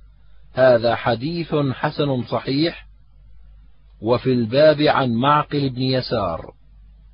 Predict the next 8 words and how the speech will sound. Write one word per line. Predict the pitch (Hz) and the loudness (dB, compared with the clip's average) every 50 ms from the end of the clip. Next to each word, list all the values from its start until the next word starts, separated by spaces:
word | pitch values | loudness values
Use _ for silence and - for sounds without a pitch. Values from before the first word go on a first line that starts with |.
| - - _ _ - - - - - - - _ _ - - - - - | -20 -20 _ _ -20 -20 -20 -20 -20 -20 -20 _ _ -20 -20 -20 -20 -12
حدثنا | - - - 113 101 - 156 151 - 160 156 151 147 139 - | -6 -4 -4 -4 -2 -4 -6 -4 -4 -2 -2 0 -2 -2 -2
ابن | 135 123 113 117 120 120 | -2 -2 -2 -2 -4 -2
أبي | - 127 120 110 113 107 101 | -2 -2 -4 -2 -2 -2 0
عمر، | 95 123 127 127 123 120 113 104 92 - - - - - - - - - - _ _ _ - - - | 0 0 0 0 0 0 -2 -4 -8 -12 -14 -20 -20 -20 -20 -20 -20 -20 -20 _ _ _ -20 -20 -18
حدثنا | - - - 101 80 78 110 117 - - 127 123 123 123 113 | -10 -6 -6 -6 -6 -4 -6 -6 -2 -2 -2 0 0 -2 -2
سفيان، | - - 113 - - - 104 104 107 110 113 117 120 113 113 - - - - - - _ _ - _ _ - - - - - - | -4 -6 -8 -10 -8 -6 -4 -4 -2 -2 -2 -2 -4 -4 -6 -8 -14 -20 -20 -20 -20 _ _ -20 _ _ -20 -20 -20 -20 -20 -20
حدثنا | - - - 98 82 76 90 117 - - 135 127 127 120 | -12 -6 -4 -4 -4 -4 -6 -4 -2 -2 -2 0 0 0
الزهري | 110 101 107 110 95 113 117 107 82 - | -2 -2 -4 -6 -4 -4 -4 -6 -6 -8